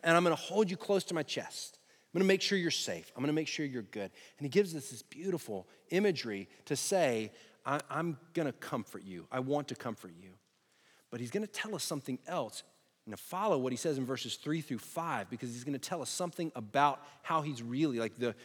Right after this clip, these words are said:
the, the real depth of the comfort he wants to bring us. So he says this in verse three. "A voice cries in the wilderness,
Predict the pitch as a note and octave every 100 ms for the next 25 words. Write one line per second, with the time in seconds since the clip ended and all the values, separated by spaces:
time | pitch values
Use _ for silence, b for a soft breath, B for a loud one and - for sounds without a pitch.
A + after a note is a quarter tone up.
0 | B B - B2 A#2 - - _ - A#2+
1 | G#2+ G2+ - B2+ G#2+ C#3 F#3+ D3+ G#2+ -
2 | D#3+ C3+ - - C#3+ A#2+ - D#3 C#3 B2
3 | C3+ B2+ B2 - A#2 G#2 D#3+ B2 F#2+ -
4 | - b b b b _ _ - C3 -
5 | F3 C#3+ D#3 C3 A#2+ A2 - D#3+ C3 -
6 | - _ _ _ _ _ _ - B B
7 | B - B2 G#2 E3+ F#3+ F3+ - - F#3
8 | D#3+ F#3 G3 E3+ E3 D3 D3+ C#3 G2+ F2+
9 | -